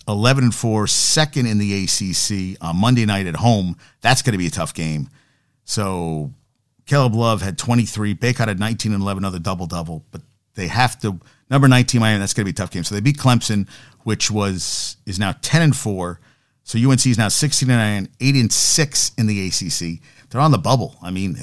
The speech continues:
hey, Michigan lost last, yesterday, sixty-two sixty-one to Indiana,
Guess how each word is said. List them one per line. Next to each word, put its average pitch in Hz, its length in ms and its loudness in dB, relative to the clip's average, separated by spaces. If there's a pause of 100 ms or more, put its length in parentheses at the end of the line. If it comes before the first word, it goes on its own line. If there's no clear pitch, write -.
(140)
hey, 107 140 -6
Michigan 139 340 0
lost 113 260 0
last, 110 220 0
yesterday, 110 460 -2 (160)
sixty-two 139 360 2
sixty-one 113 600 2
to 98 440 0
Indiana, 113 580 4